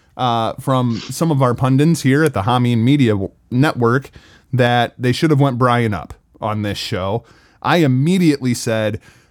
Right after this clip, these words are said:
"Okay, that was a great feel-good promo. Now it would be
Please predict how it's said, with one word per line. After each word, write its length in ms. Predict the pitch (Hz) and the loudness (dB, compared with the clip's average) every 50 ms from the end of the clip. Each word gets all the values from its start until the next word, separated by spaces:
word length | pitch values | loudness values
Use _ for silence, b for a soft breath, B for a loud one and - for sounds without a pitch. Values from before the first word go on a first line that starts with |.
| b b b b b b - | b b b b b b -4
"Okay, 300 | - 147 - 151 139 139 | -2 0 2 2 2 2
that 160 | 131 139 135 | 2 2 0
was 140 | 139 131 120 | 0 0 0
a 60 | 135 | 0
great 280 | 117 139 135 143 117 - | 0 0 0 0 -2 0
feel-good 380 | - 143 139 139 131 123 110 | 0 0 2 2 0 -2 -2
promo. 540 | 107 160 165 160 147 127 113 113 117 123 123 | 0 0 2 2 2 2 2 0 0 -2 -2
Now 240 | 113 123 135 147 139 | 0 0 0 0 0
it 80 | 110 - | 0 -2
would 140 | 120 120 | -4 -4
be 360 | 117 127 123 120 117 117 - | -2 -2 -2 -2 -2 -4 -6